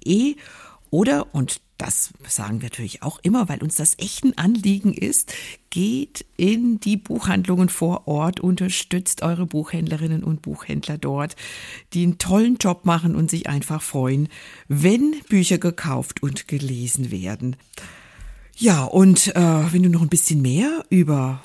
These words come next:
unsere Autorin Elisabeth Büchle erfahren möchtest, dann schau gern auch auf ihrer Webseite vorbei unter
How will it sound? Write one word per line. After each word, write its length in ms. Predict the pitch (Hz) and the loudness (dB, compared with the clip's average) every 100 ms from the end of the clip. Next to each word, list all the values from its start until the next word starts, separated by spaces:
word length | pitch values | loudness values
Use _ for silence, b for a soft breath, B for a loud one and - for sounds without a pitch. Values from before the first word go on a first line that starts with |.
| - | -4
unsere 300 | 151 - 123 | -2 -2 -4
Autorin 440 | 127 - 214 175 | -6 -2 2 2
Elisabeth 560 | 139 147 147 139 135 - | 0 -2 -4 -4 -6 -4
Büchle 340 | 143 135 127 | -4 -4 -8
erfahren 540 | - - - 233 320 180 | -8 -8 -6 -4 0 2
möchtest, 440 | 151 170 170 B B B B - | 2 -2 -4 B B B B -6
dann 340 | 160 160 160 - | -2 0 -2 -4
schau 260 | - 151 | -4 -4
gern 240 | 143 143 175 | -4 -4 -4
auch 240 | 147 - | -6 -8
auf 220 | 120 - | -8 -6
ihrer 440 | 156 139 127 123 131 | -4 -4 -4 -6 -10
Webseite 540 | 147 - - 214 226 | -8 -4 -2 -2 -4
vorbei 420 | 233 226 202 202 214 | -6 -6 -4 -4 -2
unter 400 | 151 143 131 | -2 -2 -4